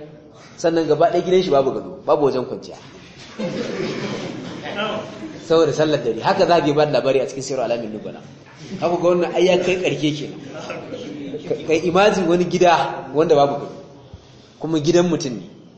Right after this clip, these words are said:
Da iyalai da komai, amma babu gado kuma kullum cikin azumi yake.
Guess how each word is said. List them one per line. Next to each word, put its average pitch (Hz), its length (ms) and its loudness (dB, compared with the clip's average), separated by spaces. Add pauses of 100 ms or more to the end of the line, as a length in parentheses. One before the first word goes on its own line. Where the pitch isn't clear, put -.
(720)
Da 123 60 -12 (120)
iyalai 139 320 2
da 131 100 2
komai, 131 280 -8
amma 131 280 -6
babu 143 320 2
gado 156 380 0
kuma 147 180 -2 (120)
kullum 165 300 -4
cikin 156 260 -6
azumi 123 340 -4
yake. - 180 -16